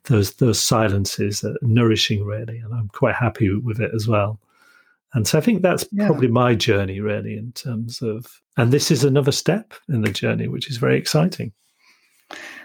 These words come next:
Speaker 2: Oh, wow. Yeah, that's quite a, quite a beautiful journey.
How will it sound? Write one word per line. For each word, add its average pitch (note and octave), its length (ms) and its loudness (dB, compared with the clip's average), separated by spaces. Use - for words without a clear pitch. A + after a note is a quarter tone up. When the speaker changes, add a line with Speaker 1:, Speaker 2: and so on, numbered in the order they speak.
Speaker 2:
Oh, G#3+ 320 4
wow. D#3+ 440 2
Yeah, G3 220 2
that's F3 220 0
quite G3 220 2
a, - 300 -2
quite F#3 200 2
a F3+ 60 0
beautiful E3 420 0
journey. E3 540 0